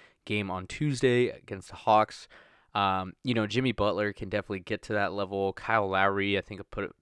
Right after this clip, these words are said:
thirty-three, which was great for him on Tuesday. I didn't, I didn't really see the stat line from the, the game against the Bulls, but, you know, they definitely can get to that level.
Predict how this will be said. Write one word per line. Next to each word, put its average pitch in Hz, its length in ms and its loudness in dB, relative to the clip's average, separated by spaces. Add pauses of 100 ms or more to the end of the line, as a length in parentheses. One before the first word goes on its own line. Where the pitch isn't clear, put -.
(100)
thirty-three, 101 600 0
which 98 220 -4
was - 180 -14 (400)
great 107 240 2
for 104 120 -8
him 101 160 -4
on 95 120 -4
Tuesday. 98 440 -2
I 95 40 -2
didn't, 104 220 -4
I 95 100 -6
didn't 95 340 -8
really 95 180 -4
see - 140 -8
the 92 100 -10
stat 95 280 0
line 92 220 -6
from 95 280 -12
the, 101 120 -14 (100)
the 107 120 -4
game 98 220 0
against 92 260 -6
the 98 60 -12
Bulls, 113 400 2 (440)
but, 98 260 2 (640)
you 113 160 0
know, 92 320 -4
they 117 220 0
definitely 120 340 0
can 117 580 -2
get 139 260 -2
to - 160 -4
that 135 260 0
level. 139 540 2